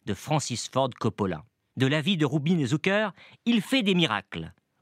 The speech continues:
aux côtés d'un autre maestro, Maurice Jarre, le compositeur triplement oscarisé de Laurence d'Arabie, Docteur Zhivago et La Route des Indes,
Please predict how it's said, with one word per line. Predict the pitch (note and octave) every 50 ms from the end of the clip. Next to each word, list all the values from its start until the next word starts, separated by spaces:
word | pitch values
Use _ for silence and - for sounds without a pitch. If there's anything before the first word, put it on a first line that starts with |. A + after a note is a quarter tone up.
| _ _
aux | - D3
côtés | C#3 - - D3+ C3 - G#3+ G3
d'un | D3 B2+ A#2 A#2 C3+
autre | E3+ F#3 - - -
maestro, | G2+ A#2 C3 B2+ A#2+ G#2 - - - - F#2 E2 D#2 _ _ _ _ -
Maurice | A#2 D3+ E3 C3+ D3+ A2+ G#2+
Jarre, | G#2 - A2+ G2+ F2+ D#2+ D2+ D2+ - - - - - - -
le | - A#2 B2
compositeur | - - G3 F#3 - - E3+ A#2 D3 C3 - - B2 G#2+ F#2 F2 - -
triplement | - - A#3 A3 - G#3 G3 F3 E3
oscarisé | D3+ C3+ - - C#3 B2 C3 B2 A2 G#2 B2 A#2+ G#2+ _ _ _ _ _ -
de | G2+
Laurence | G2+ A#2+ D3 D#3 F3+ D#3+ A#2+
d'Arabie, | B2+ C3+ A#2 A#2+ A2 G2+ G#2+ C3 F3+ _ _ _ _ _ -
Docteur | - G#2 D#3+ F#3 - - - G#3 D#3+
Zhivago | C#3 C3+ D3+ B2+ C3+ B2+ A#2+ A2 A2+ A2+ G#2 - _ _ _ -
et | A2+ A2
La | G#2+ G2+
Route | - F3+ G#3 C#3
des | B2 C3 A2+ -
Indes, | A2 G2+ G2+ A2+ B2+ C3 C#3+